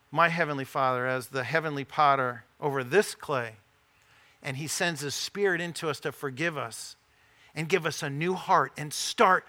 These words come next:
the great new creation right at the moment of that prayer. Is that you today? Maybe you've wandered off and the clay has gotten hard and the Lord's calling you back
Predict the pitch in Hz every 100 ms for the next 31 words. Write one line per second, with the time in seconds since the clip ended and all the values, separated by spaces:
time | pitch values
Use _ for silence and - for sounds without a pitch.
0 | - - 160 139 202 185 156 - _ 160
1 | 185 202 190 - 190 175 190 - 151 131
2 | - _ _ _ _ 160 135 185 226 214
3 | - 185 185 185 175 160 156 - 160 127
4 | 139 185 214 196 190 220 - 160 131 123
5 | 110 _ _ _ _ _ _ _ _ _
6 | 165 214 220 202 156 196 208 202 196 202
7 | 196 175 160 214 202 196 147 185 185 156
8 | 196 202 170 160 170 190 175 - 190 185
9 | 175 165 196